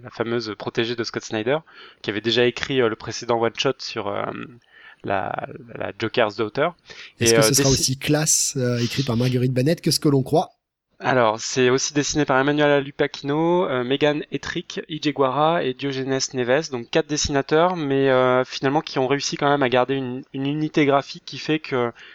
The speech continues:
Speaker 1: c'est pas trop choquant. Euh, peut-être sur deux, trois scènes, mais au final, la partie graphique est correcte. C'est pas, euh, renversant,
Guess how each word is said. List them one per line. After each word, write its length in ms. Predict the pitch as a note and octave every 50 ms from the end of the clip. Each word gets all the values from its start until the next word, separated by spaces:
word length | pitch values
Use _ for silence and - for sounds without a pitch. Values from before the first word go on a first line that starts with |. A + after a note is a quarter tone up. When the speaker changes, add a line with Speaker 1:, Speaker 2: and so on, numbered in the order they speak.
| -
Speaker 1:
c'est 160 | - - -
pas 100 | - D3+
trop 160 | - - E3+ D3
choquant. 340 | - E3 - - A#2+ G#2+ - _ _ _ - _ _ _ C3
Euh, 220 | A#2+ A#2 - - - - - - - - - A2 - _ _ _ _ _ _
peut-être 160 | - B2 -
sur 160 | - - A#2
deux, 120 | - B2+ A#2+
trois 200 | - - C3 B2
scènes, 300 | - - A#2+ G#2+ G#2+ A2
mais 120 | A2 A2
au 60 | A#2
final, 320 | A#2+ - - D3+ D#3 D3+ D3
la 100 | B2+ A2+
partie 260 | - A#2 - - -
graphique 420 | - A2+ A2+ - - - C3+ -
est 140 | A#2+ - - _ _ - - - - _ _ _ _ _ _ _ _ _
correcte. 460 | - D3+ B2 A#2 G#2+ - - - - -
C'est 180 | - - -
pas, 360 | - C3+ B2+ B2 A#2+ A2+ A2
euh, 80 | G#2+ G#2
renversant, 680 | G2+ A2+ A#2+ B2 A2+ A#2+ A#2 - - C#3+ C#3+ E3 -